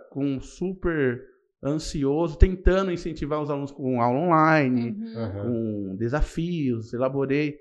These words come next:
Speaker 1: o Grão-Mestre Lima elaborou um torneio online de Poncê, né, que são
Speaker 3: Aham.
Speaker 1: fórmulas. Então foi um negócio bem legal, que deu um, um, um ânimo na galera, mas mesmo assim não é a mesma coisa, né?
Speaker 2: Uhum.
Speaker 3: Uhum.
Speaker 1: Então,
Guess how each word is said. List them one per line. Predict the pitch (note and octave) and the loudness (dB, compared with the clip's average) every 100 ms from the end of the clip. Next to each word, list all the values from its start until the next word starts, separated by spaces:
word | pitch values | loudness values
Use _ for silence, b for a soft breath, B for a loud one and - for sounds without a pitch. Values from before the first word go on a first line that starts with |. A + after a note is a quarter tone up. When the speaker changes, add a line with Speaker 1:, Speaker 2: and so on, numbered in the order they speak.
| b b b | b b b
Speaker 1:
o | - B2 | -4 0
Grão-Mestre | C#3 D3 D3+ - | 0 0 0 0
Lima | D3 C#3+ | 0 0
elaborou | C3+ C3+ C3+ D3 | 0 0 0 0
um | D#3 C3+ | 0 -4
torneio | - C#3+ C3+ C#3+ C#3+ | -2 0 0 -2 -2
online | C#3+ C3 D#3 D3 B2 | -2 0 0 0 -4
de | |
Poncê, | A#2+ B2+ A#2 - D3 D3 | -4 -6 -6 -6 -4 -2
né, | C#3+ C#3+ | -2 -6
que | - | -8
são | A#2+ | -8
Speaker 3:
Aham. | A2+ G2+ G2+ A2 _ | -8 -8 -10 -14 _
Speaker 1:
fórmulas. | A2+ C3 D3+ C#3+ B2+ B2+ B2 - _ _ _ _ - | -4 -2 -2 -4 -6 -6 -10 -18 _ _ _ _ -8
Então | B2+ C#3 | -6 -4
foi | D#3 E3+ | -4 -2
um | F#3 | -2
negócio | F3 E3+ E3 | 0 -2 0
bem | D#3+ A#3+ | -2 0
legal, | G#3+ D3 D3+ | 2 4 2
que | D3+ D3+ | 0 -4
deu | C#3+ | -2
um, | E3+ | -2
um, | F#3+ F#3 F3+ - E3+ D#3 C#3 - - b b | -4 -6 -8 -8 -4 -4 -4 -8 -20 b b
um | D3 | -4
ânimo | G3 A3 | -2 -2
na | G#3+ | -2
galera, | G3+ G3 G3 G#3 A3 | 0 0 0 0 -2
mas | G#3+ G3 | -4 -4
mesmo | G3+ G3+ | -4 -2
assim | G3 - - F3+ F#3+ F#3+ F#3 _ | -4 -4 -6 -4 -4 -8 -12 _
não | - F#3 F#3+ E3 | -12 -8 -6 -4
é | D#3 D#3+ D#3+ | -6 -6 -8
a | |
mesma | D#3+ D#3 F#3+ | -6 -6 -8
coisa, | F#3+ - B2 A#2+ A#2+ | -8 -6 -4 -4 -4
né? | B2 | -6
Speaker 2:
Uhum. | A#3+ B3 C4 | -8 -12 -12
Speaker 3:
Uhum. | A2 G2 G#2 A2+ | -14 -14 -12 -6
Speaker 1:
Então, | C3 C3 C#3+ D3+ D#3 D#3+ E3 | -6 -4 -4 -4 -8 -8 -8